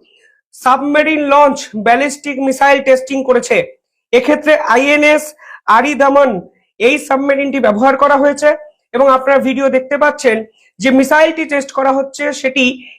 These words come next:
কে ফোর ব্যালিস্টিক মিসাইল, অত্যন্ত গুরুত্বপূর্ণ একটি মিসাইল, ভারতের মিলিটারি আগ-,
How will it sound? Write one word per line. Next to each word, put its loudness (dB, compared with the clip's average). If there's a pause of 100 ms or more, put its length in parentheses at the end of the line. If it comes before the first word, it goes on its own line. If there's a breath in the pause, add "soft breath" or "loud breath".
(140)
কে 4
ফোর 2
ব্যালিস্টিক 0
মিসাইল, 0 (560 soft breath)
অত্যন্ত -2
গুরুত্বপূর্ণ -2
একটি 0
মিসাইল, 2
ভারতের 2
মিলিটারি 2
আগ-, -4